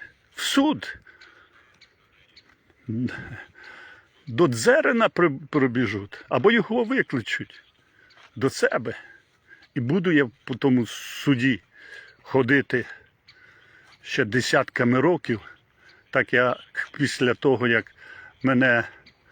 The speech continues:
відмастили у цьому Кісницькій церкві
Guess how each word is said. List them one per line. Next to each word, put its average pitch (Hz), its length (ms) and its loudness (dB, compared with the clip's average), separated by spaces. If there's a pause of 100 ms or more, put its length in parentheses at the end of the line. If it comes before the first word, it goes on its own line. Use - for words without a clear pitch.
(520)
відмастили 143 1000 4
у 123 180 4
цьому 123 500 2 (920)
Кісницькій 127 800 0 (260)
церкві 117 600 0